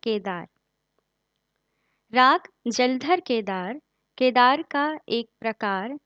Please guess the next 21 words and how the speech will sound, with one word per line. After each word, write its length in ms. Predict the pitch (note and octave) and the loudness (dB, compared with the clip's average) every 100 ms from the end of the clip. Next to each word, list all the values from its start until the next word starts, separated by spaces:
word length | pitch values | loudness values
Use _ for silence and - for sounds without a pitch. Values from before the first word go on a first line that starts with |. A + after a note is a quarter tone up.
| _ A3+ | _ -4
तथा 320 | A3+ B3 B3 | -4 -2 -2
बिलावल 600 | A3+ A3 A3 A3+ C#4 F4 | -2 0 0 0 0 -2
थाट 340 | - A3 A3 - | -4 -4 -4 -6
का 200 | - A3+ | -4 -2
राग 400 | G#3 F3 G3 B3+ - A3 | -2 -4 -6 -10 -12 -6
है। 180 | G3+ - _ _ _ _ _ _ _ _ - | -6 -8 _ _ _ _ _ _ _ _ -8
इसमें 480 | A#3+ - G#3 G#3 D#4 _ _ _ | -8 -6 -8 -6 -8 _ _ _
गंधार 720 | G#3 A#3+ A#3+ A#3 B3 C#4+ F#4 - - | 2 2 2 2 2 2 -2 -6 -2
और 200 | A3 A3+ | -2 -2
निषाद 680 | A3 G#3+ - G3+ F#3+ A#3+ A3+ _ | -4 -4 -4 -2 -4 -6 -12 _
वर्जित 400 | G#3 G3+ G#3+ C4 - _ _ _ | -2 -2 -4 -6 -6 _ _ _
तथा 300 | A#3+ A#3+ C#4+ D4 - | -4 0 0 0 0
अन्य 340 | C4+ F4+ G4+ | -2 0 2
लगने 400 | F4 A#3 A3 B3 C4 | 2 2 0 -4 -2
वाले 340 | A3+ A3 A#3 | -2 -2 -4
सभी 420 | - A#3 A3 D4+ | -4 -6 -4 -4
स्वर 440 | - G#3 G3+ G3+ C4 - | -6 -6 -6 -6 -8 -6
शुद्ध 460 | - D4+ - C#4+ A3+ | -4 -4 -6 -6 -6
हैं। 180 | E3+ E3+ _ _ _ _ _ _ _ _ _ _ _ A3+ | -10 -14 _ _ _ _ _ _ _ _ _ _ _ -4
प्रचार 520 | A#3 - A3+ A#3+ D4 | -4 0 2 2 2
में 320 | C#4+ C4 | -2 -2